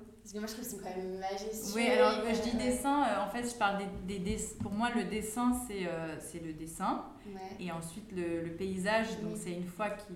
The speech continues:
Speaker 2: est, qu'il est, qu'il est en tissu. Et quand je dis dessin, c'est comme,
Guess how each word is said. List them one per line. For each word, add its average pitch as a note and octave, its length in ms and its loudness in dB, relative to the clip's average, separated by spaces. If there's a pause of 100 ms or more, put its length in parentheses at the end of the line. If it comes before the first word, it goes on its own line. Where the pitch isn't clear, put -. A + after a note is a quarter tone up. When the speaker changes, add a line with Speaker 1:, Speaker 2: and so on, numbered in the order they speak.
Speaker 2:
est, D#3+ 400 -4
qu'il E3 280 -12
est, D#3 280 -4 (100)
qu'il D#3+ 240 -14
est D#3+ 40 -10
en D3+ 140 -12
tissu. - 440 -4 (440)
Et F3 80 -10
quand F#3 140 -4
je F3+ 80 0
dis F3+ 160 -2
dessin, G#3+ 420 0
c'est F#3+ 100 -4
comme, G3+ 360 -6